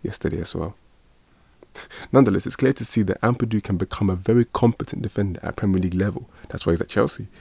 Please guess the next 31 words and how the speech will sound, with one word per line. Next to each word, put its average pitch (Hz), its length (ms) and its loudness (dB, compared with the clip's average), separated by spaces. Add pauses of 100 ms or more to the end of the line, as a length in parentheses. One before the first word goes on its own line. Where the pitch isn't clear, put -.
(420)
But - 100 -2
Fofana's 113 480 2
already 95 320 4
at - 220 2
that - 140 -2
level. 76 240 -4 (760)
Already. 95 520 -2 (840)
No 90 100 6
doubt 113 280 6
he's 92 120 -6
been 82 140 4
helped - 200 -2
by 85 100 -2
the 90 80 -4
team 95 300 2
around 85 360 2
him, 85 160 -6
especially 104 360 2
with 87 160 -2 (540)
Wilfred 95 340 4
Ndidi, 85 540 4
one 90 160 0
of 87 60 4
the 85 60 -4
finest 101 560 2
holding 87 280 2
midfielders 80 480 -2
around, 85 360 -4
offering 85 340 -4
him 78 100 -6
protection. - 560 -8